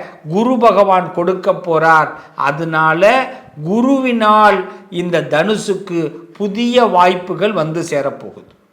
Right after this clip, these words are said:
புதிய நண்பர்கள் வந்து சேரப்போறாங்க. இந்த பழையவே மறந்ததுனால புது வேலை எந்த தடையும் இல்லாம இனிமே தனுசு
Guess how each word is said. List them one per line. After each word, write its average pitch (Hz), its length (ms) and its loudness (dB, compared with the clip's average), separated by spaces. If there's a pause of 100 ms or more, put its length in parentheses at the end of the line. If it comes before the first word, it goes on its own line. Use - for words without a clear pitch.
(880)
புதிய 240 400 2
நண்பர்கள் 214 680 0
வந்து 180 240 -4
சேரப்போறாங்க. 151 680 -8 (1600)
இந்த 175 200 -2 (140)
பழையவே 214 640 4 (200)
மறந்ததுனால 190 720 2 (460)
புது 233 320 -2 (120)
வேலை 190 420 2 (680)
எந்த 202 440 0 (300)
தடையும் 233 560 0
இல்லாம 180 560 4 (560)
இனிமே 190 400 -2 (120)
தனுசு 185 540 0